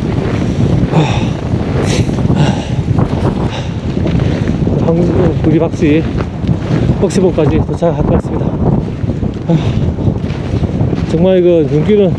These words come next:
체력 소모가 너무 커갖고, 아, 아, 힘드네요. 아, 여기 있는 건가?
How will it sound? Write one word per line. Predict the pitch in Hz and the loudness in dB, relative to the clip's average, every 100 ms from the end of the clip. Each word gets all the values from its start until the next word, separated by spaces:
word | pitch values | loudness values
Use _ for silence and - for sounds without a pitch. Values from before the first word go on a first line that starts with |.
| - | -2
체력 | - 214 | 0 2
소모가 | 185 165 | 2 2
너무 | 143 151 | 2 2
커갖고, | 190 170 214 165 | 2 2 2 2
아, | 139 156 - - - - - 156 - - - - - 151 | 2 0 0 0 -2 -2 -2 -2 -2 -4 -4 -6 -4 -4
아, | 127 - - | -2 -4 0
힘드네요. | 190 180 139 - - - - - - - - - - - - - - 160 151 127 - - - - - - - - - - - - - - - - - - - - _ - - - - - - - - | 2 2 2 -2 -6 -6 -6 -2 -2 -2 -2 -2 -2 -4 -6 -6 -2 0 0 0 -2 -2 -2 -2 -2 -4 -4 -4 -2 -2 -4 -6 -8 -6 -6 -8 -8 -8 -10 -12 _ -2 0 0 -2 -4 -4 -2 -2
아, | - - - | 0 -2 0
여기 | 180 175 | 0 2
있는 | 127 | 2
건가? | 135 | 0